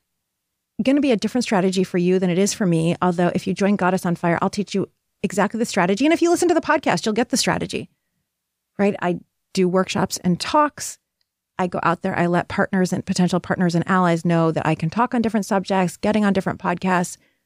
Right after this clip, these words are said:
telling people about the work that I do,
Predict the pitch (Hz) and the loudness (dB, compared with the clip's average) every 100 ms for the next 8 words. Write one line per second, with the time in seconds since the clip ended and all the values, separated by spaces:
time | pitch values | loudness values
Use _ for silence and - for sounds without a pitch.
0 | _ _ _ _ _ _ _ _ - 240 | _ _ _ _ _ _ _ _ 0 2
1 | 233 226 214 190 190 175 170 160 180 156 | 2 2 0 0 0 0 0 -2 -4 -2
2 | 165 180 165 160 160 | -2 0 2 2 0